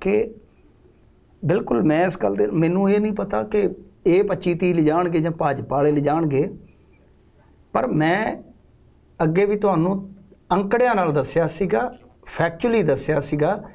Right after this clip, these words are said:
ਕਿ ਨੌ ਤੇ ਉੱਨੀ ਵਾਲੇ ਇਲੈਕਸ਼ਨ 'ਚ ਜਿਹੜੀਆਂ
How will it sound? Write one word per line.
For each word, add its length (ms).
ਕਿ 100
ਨੌ 460
ਤੇ 160
ਉੱਨੀ 440
ਵਾਲੇ 160
ਇਲੈਕਸ਼ਨ 480
'ਚ 140
ਜਿਹੜੀਆਂ 720